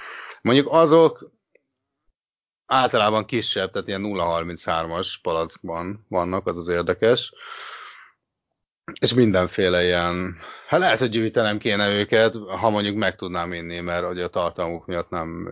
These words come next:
gyűjtögetném őket egyáltalán, viszont dobozra majd lehet, hogy csinálok pár fényképet. Hát, ha nem tartóztattak le ipari kémkedését Tesco. Ö, tényleg ezt nem tudom, hogy le lehet fényképezni egy, egy boltba, de jó, mindegy.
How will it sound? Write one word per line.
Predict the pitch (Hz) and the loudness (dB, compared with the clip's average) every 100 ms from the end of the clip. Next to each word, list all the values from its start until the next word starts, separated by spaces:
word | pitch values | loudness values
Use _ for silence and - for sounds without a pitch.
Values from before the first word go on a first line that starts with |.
| 87 | -8
gyűjtögetném | 85 85 90 85 - 90 | -8 -4 -2 -2 -2 -4
őket | 87 92 90 | -2 -2 0
egyáltalán, | 85 80 80 - 90 95 | 0 0 -2 2 2 2
viszont | 107 113 104 110 98 | 0 0 0 0 2
dobozra | 104 107 101 104 101 | 4 4 4 2 2
majd | 101 | 2
lehet, | 85 78 | 0 -2
hogy | |
csinálok | - 85 82 - | -6 -8 -8 -6
pár | 82 - | -8 -6
fényképet. | 85 85 87 - 95 - - - - - - | -10 -8 -6 -4 -4 -6 -20 -18 -18 -18 -14
Hát, | - 80 - | -6 -4 -2
ha | |
nem | 82 80 | -4 0
tartóztattak | 82 92 85 87 113 | -2 -2 -6 -2 0
le | 120 | 2
ipari | 156 160 139 123 | 4 6 6 6
kémkedését | 117 101 104 98 98 104 92 | 2 2 0 0 -2 -6 -6
Tesco. | 95 95 - 113 127 _ - - - - _ _ _ _ _ _ - - | -6 -6 -10 -12 -12 _ -20 -20 -20 -20 _ _ _ _ _ _ -14 -10
Ö, | - 95 98 101 101 104 101 - - - | -4 -2 0 0 0 0 -2 -8 -16 -10
tényleg | 85 87 | -4 -4
ezt | |
nem | 87 80 | -4 -6
tudom, | 80 | -6
hogy | 78 | -6
le | 78 | -6
lehet | 78 76 87 85 _ _ _ _ | -6 -6 -6 -8 _ _ _ _
fényképezni | - 85 78 87 85 80 82 | -6 -6 -4 -4 -4 -4 -6
egy, | 82 85 | -8 -10
egy | 87 | -12
boltba, | 85 82 82 87 92 | -6 -2 0 0 2
de | 123 | 4
jó, | 120 | 4
mindegy. | 98 85 92 127 | 2 0 -2 -4